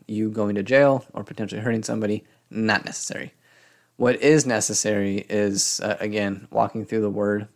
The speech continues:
together, uh, looking at the Word together, and contending for the faith. Uh, this is where you're going to get opposition that's going to, uh, it's gonna look, uh, that's gonna look different than what the world is gonna say. You see,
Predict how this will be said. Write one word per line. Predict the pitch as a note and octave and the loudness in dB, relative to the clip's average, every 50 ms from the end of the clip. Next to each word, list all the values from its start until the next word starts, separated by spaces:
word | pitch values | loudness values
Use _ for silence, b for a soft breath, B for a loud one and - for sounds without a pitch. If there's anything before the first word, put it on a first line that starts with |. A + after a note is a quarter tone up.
| _ _ | _ _
together, | - - A2 G2+ G2 F#2+ F#2+ G#2 A2+ A2+ A2+ b b b b b b b b b | -8 -4 -2 0 0 2 2 0 0 -2 -4 b b b b b b b b b
uh, | - G2+ | -2 0
looking | G2+ G2+ G#2 G#2 - A2 | 0 2 0 0 -2 -4
at | G2+ G2 | -4 -4
the | - G#2 | -4 -4
Word | G2 G2+ G2+ G2+ G2+ G2 - b b b | -2 0 0 0 0 -2 -6 b b b
together, | b - G2+ G2 G2+ G2+ G2 G2+ G2+ G2+ - | b -4 0 0 2 2 2 2 0 -2 -2
and | - G#2 G#2 G#2 | -4 -4 -4 -4
contending | - - A2+ G2+ - - A#2+ G#2+ G#2 G#2 G2+ F#2+ | -4 -6 -6 -6 -4 -4 -4 -4 -2 -4 -4 -6
for | - - G2+ G2+ F#2+ F#2+ | -8 -6 -4 -4 -4 -4
the | F#2+ G2 G2 | -4 -8 -10
faith. | G2+ - - - - - - _ _ b b b b b b b b b | -10 -8 -10 -10 -10 -12 -14 _ _ b b b b b b b b b
Uh, | G#2+ A2 | -2 0
this | G#2+ A#2+ - - | 0 2 2 2
is | C#3 A#2 | 2 2
where | A#2+ A#2 | 2 2
you're | A2 G#2+ A2 B2 C3 | 4 4 4 2 2
going | B2+ B2 A2+ A2 | 2 2 0 0
to | - - | -2 -2
get | A2 F2 | -2 -2
opposition | D2 G#2+ A2 - G#2 G2 - A2 A2+ A2 - - A2 G#2 G2+ | 0 -2 -2 -4 -6 -4 -2 0 0 0 0 -2 -2 -2 -2
that's | G2+ G2+ F2+ - | -2 -4 -4 -4
going | - - G#2 G#2 G#2 G2+ | -4 -2 -2 -2 -2 -4
to, | - - A2+ G#2 G2+ G2+ - b b b b b b | -4 -4 -4 -2 -2 -4 -6 b b b b b b
uh, | - - G#2+ G#2 G#2 - | -6 -2 -2 0 0 0
it's | - G2+ - | -2 -4 -4
gonna | - A2 G#2 G2+ | -4 -2 -2 -2
look, | G2+ G2 - - - - - | -4 -4 -8 -10 -14 -12 -10
uh, | G#2 G#2 G2 | -10 -8 -8
that's | - G#2 G#2 - | -8 -8 -8 -6
gonna | - G#2+ | -6 -6
look | G2+ - - | -6 -4 -2
different | B2+ A#2 A2 - G#2 G2+ - - | -2 -2 -2 -2 -4 -4 -4 -4
than | G2+ G2+ G2+ | -6 -4 -2
what | G2 G2 G2 - - | -2 -2 -2 -2 -2
the | - G#2 | -4 -2
world | G2+ G#2 G#2 G2+ G2 G2 F#2+ - | 2 2 2 2 2 -2 -4 -6
is | - - - | -10 -14 -14
gonna | - G#2 G#2 | -14 -14 -14
say. | - - - - - - | -12 -14 -14 -14 -12 -8
You | - A2+ | -6 -4
see, | A2+ - A#2 G#2+ - | -2 -2 -2 -2 -4